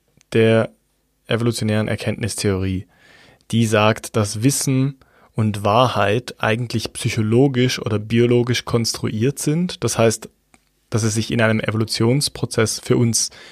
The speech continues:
als nützlich erwiesen haben und sich deshalb gehalten haben, ignoriert einfach komplett, dass Menschen gar nicht immer perfekt logisch denken beispielsweise oder immer an der Wahrheit interessiert sind.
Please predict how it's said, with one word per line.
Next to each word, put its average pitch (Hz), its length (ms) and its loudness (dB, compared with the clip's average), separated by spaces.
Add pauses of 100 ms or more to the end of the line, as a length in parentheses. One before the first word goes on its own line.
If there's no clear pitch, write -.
(180)
als - 340 -2
nützlich 131 520 0
erwiesen 104 460 0
haben 101 340 0
und 104 120 -2
sich - 120 -6
deshalb 113 340 0
gehalten 110 580 0
haben, 107 440 -2 (480)
ignoriert 123 640 2
einfach 127 260 -2
komplett, 117 540 0 (680)
dass - 160 -2
Menschen 123 420 0
gar 113 180 2
nicht 120 180 -6
immer 120 240 0
perfekt - 520 -2
logisch 110 500 0
denken 110 500 0
beispielsweise 101 840 -4 (300)
oder 120 420 2
immer 120 240 0
an 110 120 -2
der 104 160 -4
Wahrheit 104 360 0
interessiert 120 680 -6
sind. 117 320 -4